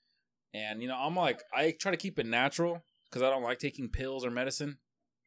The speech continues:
So I just try to drink, like, a lot of water, a lot of tea.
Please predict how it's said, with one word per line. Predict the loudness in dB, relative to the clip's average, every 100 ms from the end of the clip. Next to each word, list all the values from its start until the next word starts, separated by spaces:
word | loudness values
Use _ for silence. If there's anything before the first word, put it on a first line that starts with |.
| _ _ _ _ _ _ -20 -14
So | -2 2
I | 2
just | 4
try | 2
to | 2
drink, | 2 4
like, | 4 4
a |
lot | 4 4
of | 4
water, | 4 4 2 -4 _ _ _ -6
a | 2
lot | 2
of | 2
tea. | 2 2 2 0